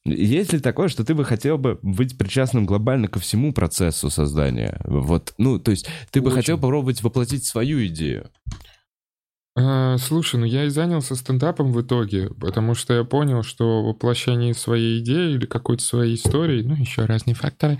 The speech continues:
Speaker 2: э, вот, ну, в стендапе легче, потому что ты вот один и ни от кого не зависишь.
Speaker 1: Это вообще, тебе ничего не
Speaker 2: А вот
Speaker 1: надо еще.
Speaker 2: Да, а вот это вот, ну, мне вначале очень сильно напугало, э, что вот, ну, как я щас понимаю, что вот это взаимодействие с большим количеством людей,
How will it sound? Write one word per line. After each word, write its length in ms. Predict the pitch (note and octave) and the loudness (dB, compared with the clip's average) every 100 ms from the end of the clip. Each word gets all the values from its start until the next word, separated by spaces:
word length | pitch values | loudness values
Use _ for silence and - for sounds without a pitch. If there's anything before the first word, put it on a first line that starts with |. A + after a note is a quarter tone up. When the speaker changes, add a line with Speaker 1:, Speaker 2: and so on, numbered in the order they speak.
| - - - | -4 -10 -6
Speaker 2:
э, 680 | - A2+ A2+ A2+ A2 G#2+ G#2 G2+ | 0 2 4 2 2 2 2 0
вот, 300 | A#2 B2+ - A#2+ | 0 -2 -6 -2
ну, 320 | B2+ A2 F#2+ | 0 2 0
в 60 | |
стендапе 420 | - A2 B2+ C#3 B2+ | 0 0 2 2 2
легче, 440 | C3 G#2 - G2 | 2 0 -2 -4
потому 360 | - F#2+ G#2 A2 | -2 0 0 0
что 200 | - G#2 | 0 0
ты 220 | A2+ G#2+ | 2 2
вот 260 | G#2+ G2+ - | 2 0 0
один 340 | G#2+ B2+ F3 | 0 2 2
и 40 | B2 | 2
ни 100 | G#2+ | 0
от 140 | G2 | -2
кого 200 | - A#2 | 0 0
не 100 | C3+ | 0
зависишь. 520 | A#2+ B2 A2+ F2+ - F2+ | 0 0 0 -2 -2 -2
Speaker 1:
Это 180 | G#2 | 0
вообще, 260 | A2+ A2+ B2+ | 0 0 -2
тебе 160 | - G#2+ | 0 0
ничего 220 | C3 B2+ | 2 0
не 60 | |
Speaker 2:
А 40 | G#2+ | 2
вот 60 | |
Speaker 1:
надо 200 | B2+ E2 | 0 0
еще. 340 | C#2+ - - - - | -2 -4 -6 -6 0
Speaker 2:
Да, 380 | B2+ A#2+ G#2+ - | 2 2 0 0
а 140 | G#2+ | 0
вот 200 | A#2+ C3 | 2 0
это 180 | C#3+ C#3+ | 0 0
вот, 240 | C3+ B2+ | -2 0
ну, 160 | C3 C3 | 0 0
мне 220 | A#2 B2 | 0 0
вначале 420 | B2 B2+ C#3 D#3 | 0 -2 -2 0
очень 200 | C3 B2+ | 0 -2
сильно 260 | - D#3 B2+ | -2 0 2
напугало, 720 | A#2 A#2 A#2+ A#2+ G#2+ F#2 - - _ _ _ G#2 | 0 -2 0 2 2 0 -2 -8 _ _ _ 0
э, 420 | G#2 G2 F#2+ F#2 - - | 2 2 0 -2 -8 -14
что 380 | - - A2+ G#2 | -12 -2 2 2
вот, 220 | A2 G#2 _ | 0 -2 _
ну, 340 | C3 C#3 G2 - _ - | 0 0 0 -4 _ -4
как 200 | - A2 | 0 0
я 80 | |
щас 220 | G2+ G#2 - | 0 -2 -2
понимаю, 460 | G#2 G2 G2 F2+ | 0 0 2 0
что 200 | F2 - | -2 -2
вот 100 | A2 | 0
это 180 | A2 G2+ | 0 0
взаимодействие 680 | G2+ A2 A#2 A#2+ A2+ - G#2 | 0 0 0 0 -2 0 -2
с 40 | |
большим 360 | A2 A2+ - A2 | 0 -2 -2 -2
количеством 520 | A2+ A2 G#2+ - G#2+ | 0 -2 -2 -2 0
людей, 400 | G#2+ B2 F3+ F3 | 0 0 -2 -4